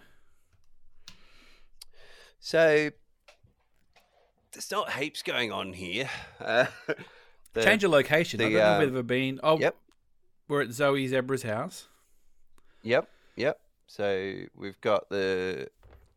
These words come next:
Speaker 1: yeah, we've got the, uh, Zoe Zebra, and then we got Zuzu and Zaza.
Speaker 2: Yep,
Speaker 1: The
Speaker 2: the
Speaker 1: little
Speaker 2: twins.
Speaker 1: sisters.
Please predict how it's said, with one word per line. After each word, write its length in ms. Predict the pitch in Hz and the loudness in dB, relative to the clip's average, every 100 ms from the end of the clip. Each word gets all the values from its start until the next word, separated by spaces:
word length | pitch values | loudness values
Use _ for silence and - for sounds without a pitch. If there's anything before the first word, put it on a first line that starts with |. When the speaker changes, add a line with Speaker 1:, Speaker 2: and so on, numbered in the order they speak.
| _ - | _ -2
Speaker 1:
yeah, 180 | 113 - - | -2 -2 -6
we've 140 | 90 | -6
got 180 | 101 - | -4 -4
the, 300 | 92 95 92 - - _ _ _ _ _ _ - | 0 0 -2 -8 -20 _ _ _ _ _ _ -10
uh, 480 | 98 92 87 87 85 - _ _ _ | -6 -2 -4 -6 -10 -16 _ _ _
Zoe 420 | 110 104 101 123 - _ | 4 4 4 -4 -18 _
Zebra, 420 | - 98 107 147 - _ _ _ - | -6 -4 -4 -6 -12 _ _ _ -4
and 260 | 101 98 | -4 -2
then 220 | 98 95 90 _ - | -4 -8 -10 _ -4
we 60 | |
got 120 | 98 - _ - | -4 -4 _ -12
Zuzu 460 | 107 110 104 104 95 | -4 -4 -4 -4 -4
and 100 | 90 | 0
Zaza. 560 | 104 101 113 127 175 190 _ _ _ _ _ _ _ _ - | 2 2 0 -2 -4 -16 _ _ _ _ _ _ _ _ -10
Speaker 2:
Yep, 220 | 113 113 | -6 -6
Speaker 1:
The 40 | 95 | -8
Speaker 2:
the 60 | |
Speaker 1:
little 200 | - - | -12 -8
Speaker 2:
twins. 180 | 113 120 | -6 -6
Speaker 1:
sisters. 500 | 156 160 - - - | -10 -12 -14 -18 -20